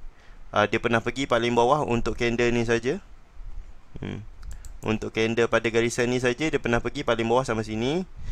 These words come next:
Tapi dia close sampai sini saja, open sampai sini saja. Okey.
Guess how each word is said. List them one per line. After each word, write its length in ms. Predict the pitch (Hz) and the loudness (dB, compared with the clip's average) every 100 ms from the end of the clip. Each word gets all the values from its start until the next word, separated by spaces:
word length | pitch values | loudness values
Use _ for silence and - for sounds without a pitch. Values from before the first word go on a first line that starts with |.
| - - - | -8 -10 -2
Tapi 240 | 104 - | 0 2
dia 120 | 120 123 | 2 0
close 240 | 135 135 | 2 2
sampai 160 | 123 113 | 2 0
sini 240 | 110 110 | 0 -2
saja, 320 | 113 113 131 135 | 0 0 2 2
open 320 | 117 123 120 | 2 0 0
sampai 160 | 113 | -2
sini 320 | 107 107 104 98 | -2 -2 0 0
saja. 320 | 92 92 90 - - - | -2 -4 -8 -12 -16 -10
Okey. 240 | - 139 | -4 -4